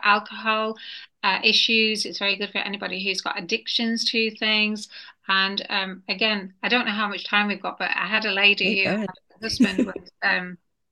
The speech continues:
Speaker 1: she was, uh, living with an alcoholic. So she put some amethyst underneath the bottle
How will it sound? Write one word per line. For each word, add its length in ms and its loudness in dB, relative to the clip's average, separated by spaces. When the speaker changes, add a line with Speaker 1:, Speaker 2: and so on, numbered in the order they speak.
Speaker 1:
she 320 6
was, 360 0
uh, 200 6
living 240 6
with 120 0
an 80 -2
alcoholic. 760 2
So 260 6
she 260 8
put 300 0
some 260 -4
amethyst 680 2
underneath 480 0
the 220 -2
bottle 580 2